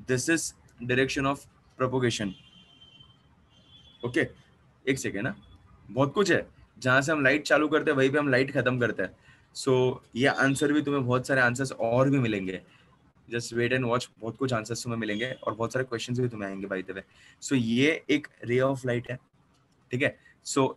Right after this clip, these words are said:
इस पे उसने ऐसा बोला कि अगर ये ऐसा एक electric field है, ठीक है, so ये इधर और एक आ जाएगा तुम्हारा magnetic field साथ में ही। So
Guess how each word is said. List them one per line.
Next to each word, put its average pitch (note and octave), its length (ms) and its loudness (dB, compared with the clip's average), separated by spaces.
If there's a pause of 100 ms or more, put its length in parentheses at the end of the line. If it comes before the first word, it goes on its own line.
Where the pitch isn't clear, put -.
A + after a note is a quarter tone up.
(220)
इस C3+ 160 0
पे D3 220 4 (340)
उसने C3 200 -2
ऐसा B2+ 160 -2
बोला B2+ 180 2
कि B2+ 120 -8
अगर C3 320 -2
ये C3+ 80 0
ऐसा A2+ 360 -2
एक - 120 -6
electric A#2+ 400 -4
field A#2+ 260 -2
है, G2 240 -4 (1500)
ठीक B2+ 140 -2
है, C3 120 -4 (640)
so - 220 -2
ये A#2 420 2
इधर A2+ 220 2
और G2+ 160 0
एक G2+ 100 -2
आ G2 80 -2
जाएगा F#2+ 260 -4
तुम्हारा F#2+ 280 -8
magnetic F2+ 440 -8
field - 280 -18 (1500)
साथ - 340 -6
में F#2+ 100 -8
ही। D#2+ 80 -14 (1400)
So - 220 -6